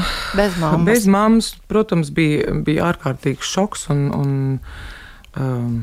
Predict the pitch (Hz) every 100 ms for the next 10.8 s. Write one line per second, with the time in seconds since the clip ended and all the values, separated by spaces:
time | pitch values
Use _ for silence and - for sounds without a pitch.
0 | 110 - - - - - - - - -
1 | 196 160 175 156 156 170 165 143 135 131
2 | 185 220 - - - - - - - 156
3 | 151 156 135 - 139 139 - 151 - -
4 | 160 135 143 156 143 127 117 127 120 -
5 | 127 123 120 147 143 120 - 147 156 -
6 | 113 - - - - 135 - - - -
7 | - - 156 143 - 131 127 - 147 151
8 | 160 220 196 147 143 139 - - - 156
9 | 151 165 - 147 160 - 190 180 - -
10 | - - - - - 156 165 165